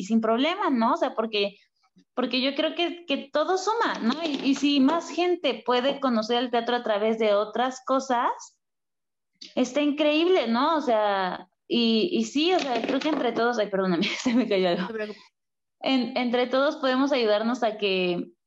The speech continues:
Speaker 1: que las cosas funcionen, ¿no? Y no andar así de compitiendo de, "Ay, es que él tiene tantas cosas y yo no tengo to-". No, o sea, creo que,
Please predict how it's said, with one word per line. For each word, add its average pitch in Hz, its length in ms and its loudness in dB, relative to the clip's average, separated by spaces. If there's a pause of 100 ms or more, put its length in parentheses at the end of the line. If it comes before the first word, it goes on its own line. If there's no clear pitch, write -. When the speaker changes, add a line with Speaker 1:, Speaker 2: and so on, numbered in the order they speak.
(220)
Speaker 1:
que 233 80 0
las 214 220 0
cosas 254 300 0
funcionen, 202 500 0
¿no? 226 200 0
Y 220 100 0
no 220 120 0
andar 220 240 2
así 208 200 -2
de 202 140 0
compitiendo 190 480 -2
de, 180 160 -4
"Ay, 269 280 2
es 277 180 -6
que 294 60 -6
él 294 160 -8
tiene 262 240 -4
tantas - 500 -8
cosas 269 460 -4
y 233 100 -4
yo 233 100 -8
no 226 220 -6
tengo 262 260 -4
to-". - 160 -12
No, 208 320 0
o 151 40 -2
sea, 175 180 -4
creo 226 240 -2
que, 214 500 -2